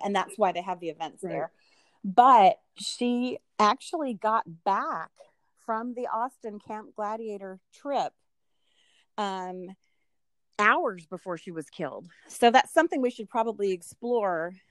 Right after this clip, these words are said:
Speaker 1: um, in a future
Speaker 2: Okay.
Speaker 1: podcast. Um, that I know that, um, I've had the great pli-, privilege of talking to A J Tucker, a nice guy.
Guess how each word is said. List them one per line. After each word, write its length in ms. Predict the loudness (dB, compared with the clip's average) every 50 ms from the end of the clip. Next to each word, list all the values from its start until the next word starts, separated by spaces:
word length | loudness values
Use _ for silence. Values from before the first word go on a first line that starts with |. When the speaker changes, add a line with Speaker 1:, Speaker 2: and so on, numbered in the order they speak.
| _ -8
Speaker 1:
um, 260 | -6 -4 -4 -4 -4
in 60 | -6
a 60 | -8 -8
future 380 | -6 -8 -8 -6 -8 -12 -10 _ -2
Speaker 2:
Okay. 180 | 0 0 2 2
Speaker 1:
podcast. 440 | 4 4 4 4 2 -6 -18 _ _ _ _ _ _ _ _ _ _ _ _ _ -8
Um, 540 | -8 -6 -6 -6 -8 -10 -10 -12 -14 -16 -20 _ _ _ _ _ _ _ _ -12
that 280 | -8 -2 0 0 0 0 -4 -6 -2
I 120 | 0 0 0
know 220 | 0 -4 -4 -6
that, 240 | -6 -6 -6 -6 -8 -10 -16 -18 -18 -16 -14 -14 -16 -16 -16 _ -10
um, 580 | -8 -8 -6 -6 -8 -8 -10 -12 -14 -16 -20 -20 _ _ _ _ _ _ _ _ _ _ _ _ _ -2
I've 140 | -2 0 2
had 180 | 2 0 0
the 60 | -4
great 280 | -6 -8 -8 -8 -8 -10
pli-, 200 | -8 -8 -8 -8 -8 _ -10
privilege 380 | -6 -6 -6 -6 -6 -8 -8
of 80 | -10 -6
talking 300 | -2 -2 -2 -2 -2 -6
to 140 | -6 -6 -6
A 60 | -8
J 220 | -8 -6 -8 -8 -8
Tucker, 440 | -6 -6 -6 -6 -6 -8 -8 -8 -8
a 40 |
nice 300 | -6 -6 -8 -8 -10 -12 _
guy. 320 | -6 -4 -4 -4 -6 -8